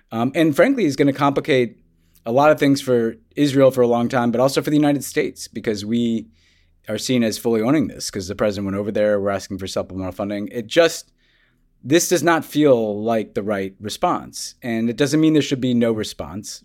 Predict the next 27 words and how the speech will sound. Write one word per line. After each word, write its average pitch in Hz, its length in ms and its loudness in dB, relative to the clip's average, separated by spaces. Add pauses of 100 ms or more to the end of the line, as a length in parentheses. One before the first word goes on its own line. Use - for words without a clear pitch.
<laughs> - 100 -20
first 135 300 -2
of 98 80 -6
all. - 260 -8 (380)
Uh, 107 320 -2
we 127 80 0
can 131 140 0
talk 127 220 2
about 113 180 0
alternatives 107 460 -2
we 113 100 -2
have 107 160 2
in 107 40 -2
the 104 60 -6
past, 127 420 -2
but, 101 200 -4 (460)
but 143 120 2
it's 143 160 -2
not 190 160 4
a 175 40 6
binary. 143 560 0
It's - 200 -12
not 160 140 4
a 151 40 2
question 143 340 2
of 107 180 -4
whether 117 680 0